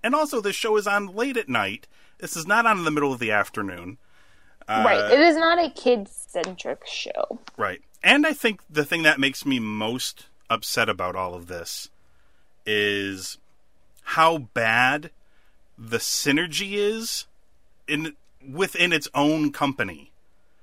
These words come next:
Speaker 1: Like, if you don't want a
Speaker 2: Mm-hmm.
Speaker 1: guy, if you don't want a team to be named War Raiders,
Speaker 2: They should never have been the War Raiders to
Speaker 1: in the
Speaker 2: begin
Speaker 1: f-,
Speaker 2: with.
Speaker 1: correct. If we can't bring them up at su-,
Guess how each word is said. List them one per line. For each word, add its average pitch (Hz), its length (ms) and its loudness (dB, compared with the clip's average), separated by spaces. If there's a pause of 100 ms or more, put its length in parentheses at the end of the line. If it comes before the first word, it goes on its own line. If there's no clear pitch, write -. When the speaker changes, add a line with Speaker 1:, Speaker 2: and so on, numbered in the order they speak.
(240)
Speaker 1:
Like, 135 180 0
if 135 140 0
you 208 100 -2
don't 233 180 4
want 180 200 8
a - 20 8
Speaker 2:
Mm-hmm. 165 80 0
Speaker 1:
guy, 156 300 6
if 143 180 -2
you 190 80 -2
don't 214 180 -2
want 156 200 2
a 127 40 0
team 143 400 0
to 127 60 -4
be 120 140 -2
named 113 280 -2
War 131 480 0
Raiders, 92 680 -6 (420)
Speaker 2:
They 196 80 6
should 208 160 6
never 247 340 8
have 220 120 2
been 262 140 4
the 247 80 6
War 220 260 4
Raiders 196 300 -4
to - 100 -2
Speaker 1:
in 156 80 6
the 160 80 4
Speaker 2:
begin 156 220 -6
Speaker 1:
f-, - 220 -16
Speaker 2:
with. - 80 -18
Speaker 1:
correct. 277 640 2
If 143 200 0
we 151 120 -2
can't 185 440 2
bring 151 200 2
them 156 140 0
up 165 180 2
at 131 140 -2
su-, - 300 -6